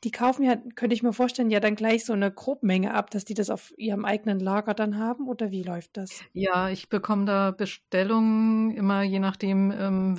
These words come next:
Speaker 2: halt auch, wie die Nachfrage ist. Das sind so zwischen zehn Bücher und sind's auch schon mal hundertneunzig Bücher. Da gerä-,
Speaker 1: <laughs> Okay.
Speaker 2: rate ich dann etwas ins Schwitzen, weil das überhaupt nicht mehr in einen Karton reinpasst.
Speaker 1: Mhm.
Speaker 2: Also das, äh,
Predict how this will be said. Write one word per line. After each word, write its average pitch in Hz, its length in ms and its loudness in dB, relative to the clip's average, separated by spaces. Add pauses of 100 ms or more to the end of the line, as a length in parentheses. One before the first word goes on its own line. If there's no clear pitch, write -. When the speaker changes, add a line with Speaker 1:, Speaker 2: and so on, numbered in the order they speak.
Speaker 2:
halt 185 180 0
auch, 196 200 -6
wie 190 60 -2
die 185 120 0
Nachfrage 190 580 0
ist. 196 240 -6
Das 180 160 -2
sind 190 180 0
so 190 180 -2
zwischen 185 680 0
zehn 196 340 0
Bücher 202 400 0
und 180 140 -2
sind's 196 300 -4
auch 202 240 -2
schon - 220 -2
mal 185 220 2
hundertneunzig 190 760 0
Bücher. 196 280 -2
Da 180 100 0
gerä-, 190 520 0
Speaker 1:
<laughs> - 80 -
Okay. - 160 -16
Speaker 2:
rate 202 220 4
ich - 80 -6
dann 214 160 4
etwas 214 360 0 (300)
ins 214 140 2
Schwitzen, 220 380 0
weil 196 140 8
das 202 180 2
überhaupt 190 300 4
nicht 196 160 0
mehr 190 160 4
in 190 100 2
einen 190 260 2
Karton 185 400 2
reinpasst. 185 680 -2 (120)
Speaker 1:
Mhm. 220 480 2
Speaker 2:
Also 175 200 -2
das, - 440 -8
äh, 170 380 -2